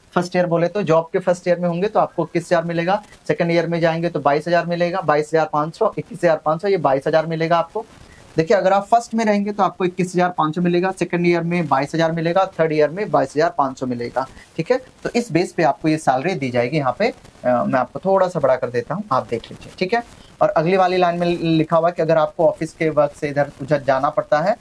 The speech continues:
तो ये आपको खुद ही, हम्म, उसका किराया भाड़ा देंगे, तो आप ये समझ लीजिए, ठीक है ना। अगर आप ऑफिस से, के काम से कहीं बाहर जाएंगे तो आपको ये, अ, टीएडीए दिया जाएगा, ठीक है।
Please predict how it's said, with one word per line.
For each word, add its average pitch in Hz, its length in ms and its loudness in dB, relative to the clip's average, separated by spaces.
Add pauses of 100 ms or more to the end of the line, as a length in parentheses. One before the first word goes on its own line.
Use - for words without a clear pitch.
(220)
तो 151 60 0
ये 147 60 4
आपको 139 260 0
खुद 139 200 -6
ही, 170 140 -2 (200)
हम्म, 127 260 -6 (220)
उसका - 180 -2
किराया 123 320 2
भाड़ा 123 260 0
देंगे, 120 280 -4
तो 131 160 0
आप 127 180 0
ये 123 60 -4
समझ 123 260 -4
लीजिए, 117 220 -6
ठीक 180 200 -2
है 233 60 2
ना। 285 120 0 (320)
अगर 165 140 2
आप 170 200 0
ऑफिस 208 360 -2
से, 220 220 2 (520)
के 175 80 2
काम 165 240 0
से 175 120 -4
कहीं 165 220 0
बाहर 151 280 0
जाएंगे 156 280 -2
तो 175 120 -2
आपको 147 240 0
ये, 165 160 2 (180)
अ, 131 140 0 (120)
टीएडीए 131 360 0
दिया 120 240 0
जाएगा, 123 280 -4
ठीक - 240 -6
है। 202 100 -2